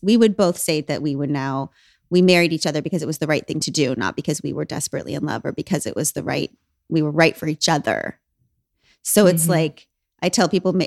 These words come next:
Speaker 1: we have such a good divorce now," because it's like, <laughs> maybe you can either have a fairy tale marriage or a fairy tale divorce, but you can't have both because, like, in your situation,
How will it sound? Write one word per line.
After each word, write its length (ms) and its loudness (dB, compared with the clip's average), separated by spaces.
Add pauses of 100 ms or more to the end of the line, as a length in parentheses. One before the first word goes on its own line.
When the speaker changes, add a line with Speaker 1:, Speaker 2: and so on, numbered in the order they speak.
Speaker 1:
we 140 2
have 120 6
such 200 0
a 40 -2
good 220 0
divorce 500 2
now," 240 0
because 360 0
it's 200 -4
like, 460 -2 (220)
<laughs> 200 -12
maybe 220 4
you 140 2
can 120 4
either 220 4
have 180 2
a 60 -4
fairy 320 2
tale 540 0 (520)
marriage 560 4 (120)
or 140 2
a 40 0
fairy 280 2
tale 200 0
divorce, 480 -2
but 120 -2
you 100 -2
can't 280 2
have 300 -2
both 300 4
because, 400 0 (360)
like, 160 4
in 140 2
your 220 4
situation, 1040 -2